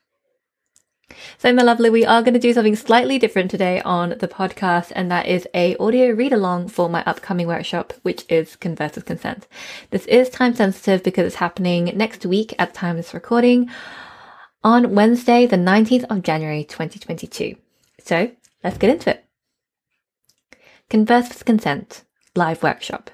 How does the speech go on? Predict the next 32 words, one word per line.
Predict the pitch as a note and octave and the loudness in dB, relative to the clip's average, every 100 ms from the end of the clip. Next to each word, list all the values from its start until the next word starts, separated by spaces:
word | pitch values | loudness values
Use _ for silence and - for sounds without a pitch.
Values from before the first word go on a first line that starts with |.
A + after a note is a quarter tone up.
| _ _ - _ _ _ | _ _ -20 _ _ _
for | - F#3 | -4 0
podcasters | A3+ A3+ B3+ B3 B3 C#4 C4+ | 0 0 0 0 0 0 0
and | B3 | -2
interviewers | F#3+ F3 - E3+ E3 E3 - | -2 -4 -2 0 0 -2 -2
who | F3+ | -2
are | E3+ | 0
committed | E3+ G3 B3 - B3 - - | 0 0 0 2 2 0 -8
to | G3+ | -6
taking | F#3 F3 - | -2 -2 -4
a | E3+ | -8
more | E3 E3+ | -6 -6
trauma-sensitive | - G#3+ A3+ A3 F#3 - F3 | -2 0 0 0 -2 -2 -4
approach | - - D#3+ - - _ | -6 -6 -6 -6 -12 _
to | - | -6
hosting | F3+ F#3 F#3 G3+ F#3 | -2 0 0 0 0
their | E3+ | 0
guests, | - - _ _ _ _ _ _ - - _ _ | -4 -10 _ _ _ _ _ _ -20 -20 _ _
so | - | -2
they | F3 | 2
can | F3 F3 | 2 0
share | - G#3 A#3+ C4 C4 | 2 4 4 2 -2
their | - F3+ | -2 0
insights | - A3 - B3 B3 | 2 0 0 -2 0
and | A#3+ A#3+ | -2 0
stories | F3+ E3+ E3+ E3 | 2 2 2 -2
from | - F3 | -4 -6
a | E3 | -4
place | F3 D#3+ - | -2 -2 -4
of | F3+ | -8
consent | - E3+ E3+ G3+ - | -4 -2 -2 -4 -6
and | F3+ | -6
agency. | E3+ F#3+ A3 - G3+ | -4 -6 -10 -10 -12